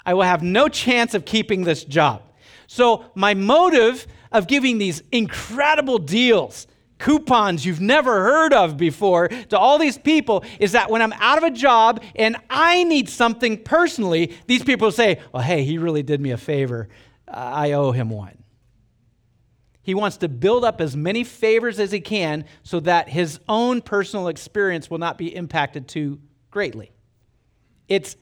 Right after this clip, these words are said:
selfish behavior at the expense of the master's riches. And yet, the master comes. He's been literally robbed from,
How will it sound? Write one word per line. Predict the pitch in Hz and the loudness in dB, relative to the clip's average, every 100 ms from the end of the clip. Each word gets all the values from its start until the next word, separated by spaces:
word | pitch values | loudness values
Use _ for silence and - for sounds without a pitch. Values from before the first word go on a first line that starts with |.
| _ | _
selfish | - - 254 254 254 247 240 - - | -18 -4 0 2 2 -2 -2 -10 -10
behavior | 202 175 214 220 190 147 139 151 _ _ _ _ _ _ _ _ - | -6 -2 2 2 2 -2 -4 -6 _ _ _ _ _ _ _ _ -2
at | 180 | -2
the | 190 180 | 0 -2
expense | 180 - - 262 214 185 - - - - - | -2 -8 0 2 2 -2 -12 -16 -20 -16 -6
of | 165 | -2
the | 180 | -2
master's | 165 165 165 - 165 131 | -2 -2 -4 -6 -8 -4
riches. | 156 151 135 - - - _ _ _ _ _ _ _ _ _ _ _ _ _ _ _ _ _ _ _ _ _ _ _ _ _ - | -2 -2 -4 -14 -20 -20 _ _ _ _ _ _ _ _ _ _ _ _ _ _ _ _ _ _ _ _ _ _ _ _ _ -12
And | 151 160 | -6 -4
yet, | 175 226 - - - _ _ _ _ _ _ _ _ _ | 0 0 0 -10 -20 _ _ _ _ _ _ _ _ _
the | 139 | -6
master | 143 185 180 175 | -4 -4 -4 -8
comes. | 170 156 131 151 - - _ _ _ | -4 -4 -4 -6 -12 -20 _ _ _
He's | - 202 170 | -4 -2 2
been | 220 220 202 - _ _ _ | 2 2 -2 -8 _ _ _
literally | 170 208 233 180 151 | 0 2 2 2 2
robbed | 143 170 175 143 120 | 2 2 4 2 -4
from, | 147 123 127 | -4 -2 -4